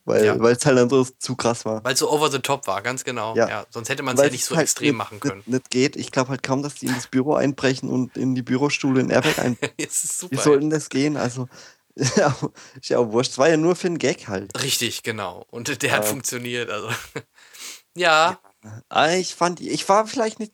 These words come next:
Speaker 1: so in der, in der Stimmung, äh, grad da, aber das Kino ging gut ab.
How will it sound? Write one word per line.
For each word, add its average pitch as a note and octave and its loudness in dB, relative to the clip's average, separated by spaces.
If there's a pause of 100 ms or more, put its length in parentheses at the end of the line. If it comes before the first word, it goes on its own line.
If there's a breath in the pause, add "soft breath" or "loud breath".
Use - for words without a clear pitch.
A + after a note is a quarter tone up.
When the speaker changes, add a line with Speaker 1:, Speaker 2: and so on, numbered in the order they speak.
Speaker 1:
so E3+ -2
in F3 0
der, D#3+ 4
in C#3+ -4
der C#3+ 0
Stimmung, E3 -2
äh, D2+ 0 (120)
grad C3+ 0
da, C3+ 4 (360)
aber B2+ 4
das C3 0
Kino F3 0
ging D#3 -2
gut C3+ -4
ab. C#3 2